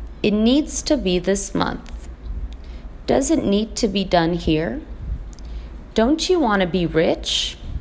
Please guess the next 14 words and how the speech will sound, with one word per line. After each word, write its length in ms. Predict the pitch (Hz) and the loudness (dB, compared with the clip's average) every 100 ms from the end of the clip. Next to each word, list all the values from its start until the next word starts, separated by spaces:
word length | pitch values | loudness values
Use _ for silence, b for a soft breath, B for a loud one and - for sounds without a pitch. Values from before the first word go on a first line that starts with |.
| - B B B B B - - | -8 B B B B B -6 4
They 160 | 208 | 4
will 260 | 214 208 - - | 6 2 -2 4
definitely 640 | 214 254 - 277 254 208 | 6 6 6 4 4 2
want 440 | 185 180 175 180 185 | 2 4 4 4 0
to 40 | |
be 280 | 175 175 156 | 0 2 2
there. 400 | 156 64 58 - - - - - - - - - B B B B - | 2 0 -2 -4 -10 -12 -10 -12 -12 -16 -14 -14 B B B B -2
Did 160 | 226 214 | 0 2
you 160 | 220 | 2
really 380 | 196 220 269 320 | 4 6 6 6
need 300 | 226 196 202 | 4 4 2
to 120 | - | 0
do 300 | 175 165 165 | 0 2 2
that? 540 | 175 190 196 202 - | 4 4 2 -2 -8